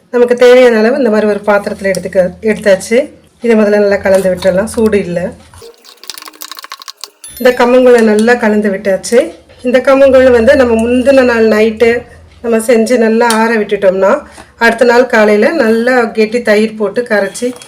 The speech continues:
தேவையான சின்ன வெங்காயம், பச்சை மிளகாய்லாம் கட் பண்ணி போட்டு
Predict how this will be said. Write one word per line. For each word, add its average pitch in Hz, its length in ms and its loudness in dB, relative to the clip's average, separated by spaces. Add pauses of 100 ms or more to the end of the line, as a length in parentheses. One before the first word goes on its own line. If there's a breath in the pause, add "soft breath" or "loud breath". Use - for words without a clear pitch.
(300 loud breath)
தேவையான 226 460 2
சின்ன 220 320 2
வெங்காயம், 202 400 -2
பச்சை 214 260 -4
மிளகாய்லாம் 202 480 -2
கட் 190 140 -6
பண்ணி 202 180 0
போட்டு 190 380 -4